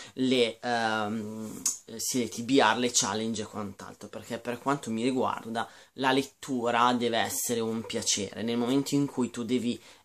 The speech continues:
essere, tra virgolette, obbligato a leggere il, ehm, dei determinati libri, io non ce la faccio, sinceramente. Quindi la lettura per me non è solo sinonimo di libertà,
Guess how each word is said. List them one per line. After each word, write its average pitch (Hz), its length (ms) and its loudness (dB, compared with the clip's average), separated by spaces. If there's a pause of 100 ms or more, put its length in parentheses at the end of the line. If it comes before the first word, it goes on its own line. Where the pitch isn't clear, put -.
(120)
essere, 123 460 0
tra - 160 -4
virgolette, 120 680 0
obbligato 117 880 0 (300)
a 117 120 -4
leggere 123 680 2
il, 113 260 -4
ehm, 107 760 -4
dei 131 160 2
determinati 127 760 2
libri, 117 500 -2 (200)
io 113 260 -10
non 113 200 -8
ce 104 120 -4
la 98 80 -4
faccio, 104 520 -10
sinceramente. 104 1160 -2 (260)
Quindi 113 380 -4
la 135 160 2
lettura 127 880 2
per 123 200 -4
me 113 360 2
non 117 220 -4
è 123 200 2
solo 107 640 -2
sinonimo 113 600 -4
di 107 120 -2
libertà, 113 640 0